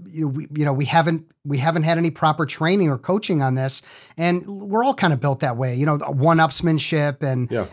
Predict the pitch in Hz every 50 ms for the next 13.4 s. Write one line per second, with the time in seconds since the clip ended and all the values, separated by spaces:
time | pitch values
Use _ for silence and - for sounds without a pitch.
0 | - - 143 143 151 143 147 147 147 151 151 156 160 170 180 170 151 120 160 160
1 | 170 175 165 - - 151 156 156 156 156 156 151 147 151 156 156 143 151 143 -
2 | - 160 147 - 165 135 - - 160 151 143 - - 160 151 151 151 151 151 160
3 | 160 156 190 214 220 240 226 - - - 170 170 190 190 165 147 131 113 104 -
4 | - _ - - - - _ _ - 170 170 170 160 - 233 233 - 254 226 202
5 | 175 160 151 120 151 151 151 139 127 - 175 202 233 226 196 190 170 170 147 -
6 | 151 - - - 170 165 160 - 165 123 - - - - 151 147 147 131 110 -
7 | - - 175 196 214 190 175 160 139 - 165 156 143 147 143 135 131 - - -
8 | - _ _ _ - 147 147 147 135 - - 180 196 208 - 214 175 175 160 147
9 | 143 139 - - 147 147 160 156 143 127 - - 143 131 135 143 151 - - 160
10 | 135 117 139 139 123 - - 131 123 135 175 240 240 156 120 113 - 131 123 113
11 | - _ - 143 131 117 110 - - 220 262 233 - - 123 113 107 92 - -
12 | - - - - _ _ _ - 156 170 160 170 175 196 208 196 214 175 - -
13 | 180 165 156 - 165 143 135